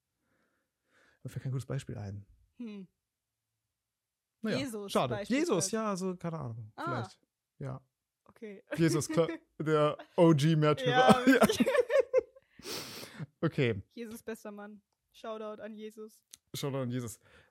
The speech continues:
Speaker 1: Meine Nummer eins jedenfalls, und deswegen habe ich die Liste überhaupt oder das Thema überhaupt irgendwie ausgewählt, weil da wollte ich eigentlich gerne mit dir sprechen. Meine Nummer eins sind die allerdümmste Art zu sterben, meiner Meinung nach, sind peinliche, dumme TikTok-Challenges.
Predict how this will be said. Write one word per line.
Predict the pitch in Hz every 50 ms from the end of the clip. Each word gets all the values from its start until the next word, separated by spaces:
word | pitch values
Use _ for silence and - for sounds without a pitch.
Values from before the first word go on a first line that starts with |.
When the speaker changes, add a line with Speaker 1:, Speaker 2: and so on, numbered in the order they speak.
| _ -
Speaker 1:
Meine | 147 180 214 226
Nummer | 202 170 165 151
eins | 110 147 156 165 160 -
jedenfalls, | - 127 123 123 120 - - 127 123 127 131 -
und | - - 147
deswegen | 151 175 - 170 165 151 139
habe | 151 151
ich | 147
die | - 151
Liste | 131 185 185 - -
überhaupt | 147 127 127 120 135 139 - 160
oder | 147 123
das | 117 117 117 -
Thema | - - 180 190 165 127
überhaupt | 127 117 120 113 123 127 127 - -
irgendwie | 156 139 123 120 110 113 127
ausgewählt, | 131 131 156 165 - - 113 101 113 113 117 117 110
weil | 123 117 117 98
da | 123 120
wollte | 120 131 131 143
ich | -
eigentlich | 131 127 120 -
gerne | 139 127 127 123
mit | 117 -
dir | 123 113
sprechen. | - - 135 131 139 151 - - 123 127 127 _ _ _ _ _ _ _ _ -
Meine | 131 127 135 156 175 185 175 156 151 151 151 151 147 - -
Nummer | 135 127 135 139 135
eins | - 123 120 -
sind | 135 139
die | 139 - -
allerdümmste | 151 170 180 185 180 165 - 156 160 175 170 - - -
Art | 131 131 139 -
zu | -
sterben, | 131 - - 131 123 123 120 120
meiner | 123 127 127 123
Meinung | 120 120 120 120
nach, | 117 120 123 - _ _ _ _ _ -
sind | - 139 135 127
peinliche, | - - 147 151 165 175 165 151 - 156 131
dumme | 120 143 139 143 131
TikTok-Challenges. | - - 147 151 - - 113 104 - - - 110 101 101 104 101 101 98 98 - - -